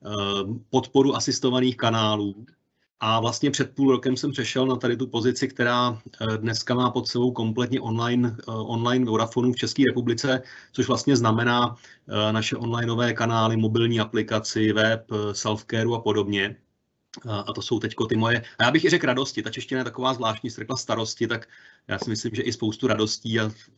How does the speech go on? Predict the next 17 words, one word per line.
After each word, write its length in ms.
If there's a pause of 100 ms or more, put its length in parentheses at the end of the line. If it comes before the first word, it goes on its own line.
(140)
chtěl 360
bych 140
to 100
v 60
tom 140
hledat 260
víc 220
a 60
víc 200
a 40
myslím, 280
že 100
jich 100
tady 160
máme 220
spoustu, 380
takže 300